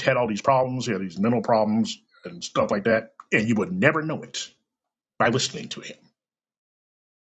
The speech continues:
And, um, rumor has it that he actually, um, took his own life because he had Parkinson's or some, something like that.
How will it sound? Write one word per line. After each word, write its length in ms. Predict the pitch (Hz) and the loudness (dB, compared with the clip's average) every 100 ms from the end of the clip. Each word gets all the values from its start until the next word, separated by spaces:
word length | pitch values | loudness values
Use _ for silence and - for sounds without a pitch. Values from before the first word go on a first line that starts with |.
| _ _ _ | _ _ _
And, 460 | 123 120 110 107 98 | 2 4 4 2 2
um, 460 | 107 101 98 110 - _ _ _ - _ | 2 4 2 -4 -14 _ _ _ -20 _
rumor 180 | 127 139 | 2 2
has 200 | 120 113 | 2 0
it 80 | 110 | 0
that 160 | 107 104 | -2 0
he 300 | 143 135 117 | 0 0 2
actually, 720 | 135 135 - 107 104 98 - | 2 2 0 2 2 0 -2
um, 480 | 104 95 90 90 - _ _ _ _ - - _ _ _ _ _ - | -2 0 -2 -6 -14 _ _ _ _ -18 -18 _ _ _ _ _ -2
took 140 | 147 | 0
his 120 | 113 | 0
own 160 | 127 104 | -2 2
life 220 | 151 139 | 0 0
because 300 | 98 113 101 | -2 0 0
he 80 | 95 | -2
had 180 | 92 - | -4 2
Parkinson's 580 | 214 - - - - | 2 2 -8 -12 -8
or 260 | - 170 - | -6 -4 -4
some, 360 | - 151 101 95 | -2 0 0 0
something 240 | 92 87 | 0 -2
like 200 | 78 - | -12 -14
that. 160 | - | -16